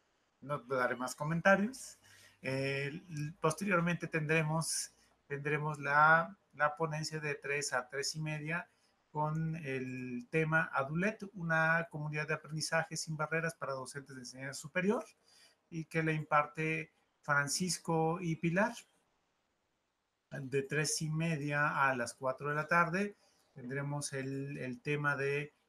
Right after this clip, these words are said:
pizarras digitales interactivas y educación básica, un análisis mixto de los factores que potencian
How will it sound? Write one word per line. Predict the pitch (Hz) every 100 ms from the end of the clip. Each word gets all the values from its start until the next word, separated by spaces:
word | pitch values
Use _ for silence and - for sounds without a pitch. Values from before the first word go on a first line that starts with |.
| -
pizarras | 143 - 135 135
digitales | 131 - - 147 143 135
interactivas | 139 143 147 - 170 160
y | 127
educación | 117 120 117 127
básica, | 131 131 147 - 147 156
un | 143
análisis | 143 139 127 123 113
mixto | 131 127 - 127
de | 110
los | 107
factores | 120 - 131 127 -
que | 139
potencian | 151 - 165 147 165